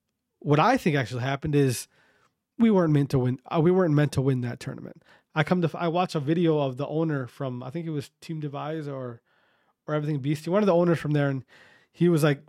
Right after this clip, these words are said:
you know, talking about them winning, and he's like, "It's my son's birthday." It was my son, it's my son's birthday today.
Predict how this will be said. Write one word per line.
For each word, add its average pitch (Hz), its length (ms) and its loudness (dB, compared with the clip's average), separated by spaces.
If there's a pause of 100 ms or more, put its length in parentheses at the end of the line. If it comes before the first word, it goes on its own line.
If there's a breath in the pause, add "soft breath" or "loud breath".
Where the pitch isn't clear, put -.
(440)
you 214 80 -2
know, 156 220 0 (440)
talking 165 240 -2
about 165 260 2
them 156 140 2
winning, 202 400 4
and 160 140 4
he's 143 180 2
like, 147 140 0
"It's 139 140 0
my 156 100 4
son's 160 260 2
birthday." 131 440 0 (320 soft breath)
It 170 40 6
was 156 100 4
my 160 100 4
son, 180 160 -4
it's - 140 -12
my 170 80 4
son's 185 260 2
birthday 147 300 0
today. - 260 -12